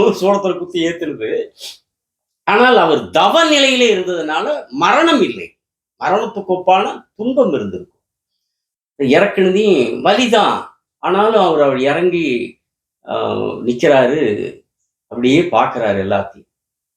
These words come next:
அரசன் பாக்குறாரு. அரச சட்டார்னு அவர் கால்ல நெடுஞ்சான்களே விழுந்துட்டான். சாமி, என்னை மன்னிச்சிருங்க,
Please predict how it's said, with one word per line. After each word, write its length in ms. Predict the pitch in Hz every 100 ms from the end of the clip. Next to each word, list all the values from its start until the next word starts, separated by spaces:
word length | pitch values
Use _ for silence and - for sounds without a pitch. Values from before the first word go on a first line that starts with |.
| _ _ _ _ _ _
அரசன் 440 | 127 156 156 143 120 104 95 90 - _ _ -
பாக்குறாரு. 420 | 92 - 92 - _ _ _ _
அரச 280 | - 233 262 233
சட்டார்னு 600 | - 156 185 208 269 214
அவர் 200 | 147 -
கால்ல 260 | 135 160 143
நெடுஞ்சான்களே 640 | 120 143 143 123 117 127
விழுந்துட்டான். 520 | 123 98 92 _ _ _ _ _ -
சாமி, 320 | 113 139 180
என்னை 180 | 165 107
மன்னிச்சிருங்க, 580 | 95 104 113 - 95